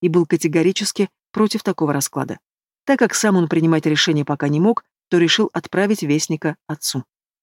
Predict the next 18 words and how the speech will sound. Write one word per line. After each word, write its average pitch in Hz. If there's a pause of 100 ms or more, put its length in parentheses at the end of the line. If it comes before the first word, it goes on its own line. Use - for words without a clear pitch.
И 180
сделать 220
это 185
надлежало 170
как 165
можно 156
скорее. 143 (420)
Что-то -
ему 175
подсказывало, 165 (240)
у 190
них 185
в 170
запасе 170
всего 180
неделя-полторы, 175 (100)
не 160
больше. 151